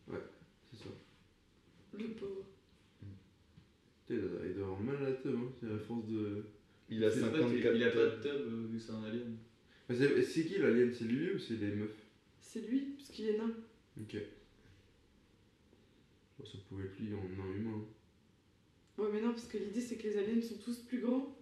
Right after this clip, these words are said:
Speaker 2: sauf
Speaker 3: Bah,
Speaker 2: lui,
Speaker 3: ou alors
Speaker 2: parce qu'il
Speaker 3: les
Speaker 2: est
Speaker 3: aliens
Speaker 2: nain.
Speaker 3: sont tous plus petits.
Speaker 4: Mais après, c'est
Speaker 3: Ah, c'est tous des nains, les
Speaker 4: après,
Speaker 3: aliens.
Speaker 4: c'est ultra gore si c'est, euh,
Speaker 1: Après, t'as plein de mini
Speaker 4: le mec,
Speaker 1: soldats
Speaker 4: le
Speaker 1: nains.
Speaker 4: alien.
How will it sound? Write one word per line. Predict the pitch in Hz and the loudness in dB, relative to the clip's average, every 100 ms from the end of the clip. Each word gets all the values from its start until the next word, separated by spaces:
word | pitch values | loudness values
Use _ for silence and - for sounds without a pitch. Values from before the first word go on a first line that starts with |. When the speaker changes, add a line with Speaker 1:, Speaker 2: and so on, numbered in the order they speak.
| - | -20
Speaker 2:
sauf | - 107 | -4 2
Speaker 3:
Bah, | 104 117 | 6 8
Speaker 2:
lui, | |
Speaker 3:
ou | - | 8
alors | 113 | 8
Speaker 2:
parce | 113 | 4
qu'il | 101 | 4
Speaker 3:
les | |
Speaker 2:
est | 98 | 4
Speaker 3:
aliens | 117 | 4
Speaker 2:
nain. | - | 2
Speaker 3:
sont | - | 0
tous | 98 98 | -8 -10
plus | - 98 | -10 -12
petits. | - 117 104 - - - - - - - - - - | -8 -8 -8 -12 -16 -18 -18 -18 -18 -12 -8 -6 -4
Speaker 4:
Mais | 113 | -2
après, | - 156 | 4 4
c'est | - 127 | 6 6
Speaker 3:
Ah, | 147 | 6
c'est | 147 | 6
tous | - 147 | 6 6
des | 143 151 | 8 8
nains, | 160 147 | 8 6
les | 127 127 | 8 8
Speaker 4:
après, | 127 139 | 12 12
Speaker 3:
aliens. | 135 | 10
Speaker 4:
c'est | 127 - | 4 0
ultra | 117 - 131 | -2 0 0
gore | 165 - | 0 -2
si | - | -4
c'est, | 113 117 | -8 -4
euh, | 110 107 101 101 | 0 2 2 4
Speaker 1:
Après, | 101 - | 4 8
t'as | 131 - | 8 8
plein | 156 | 6
de | 151 | 6
mini | 147 147 | 6 6
Speaker 4:
le | 151 | 6
mec, | - 127 | 6 6
Speaker 1:
soldats | 139 | 8
Speaker 4:
le | 135 | 8
Speaker 1:
nains. | 139 | 8
Speaker 4:
alien. | 120 117 | 4 0